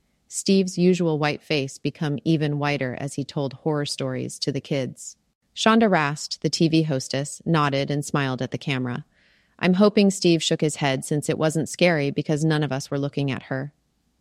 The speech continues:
"Steven, I assume you'll be waiting here with the rest of us until the kids head back to class in five minutes, right?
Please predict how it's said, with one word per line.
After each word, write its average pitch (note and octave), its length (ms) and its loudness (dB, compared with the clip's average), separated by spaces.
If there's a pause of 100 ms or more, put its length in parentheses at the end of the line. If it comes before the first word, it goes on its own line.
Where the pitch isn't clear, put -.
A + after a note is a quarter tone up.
(400)
"Steven, D#3 520 4 (340)
I F#3 100 4
assume A3 380 6
you'll G#3+ 100 8
be G3+ 140 6
waiting E3+ 300 6
here E3+ 200 2
with E3 140 0
the D#3 100 0
rest D#3 240 0
of C#3+ 80 -2
us C#3 240 -2
until D#3 220 0
the D3+ 100 2
kids D#3+ 260 2
head D#3+ 200 0
back C#3 240 0
to - 80 -6
class D3 340 -2
in C#3+ 100 -4
five C3+ 240 -2
minutes, C3+ 320 -2
right? E3+ 220 2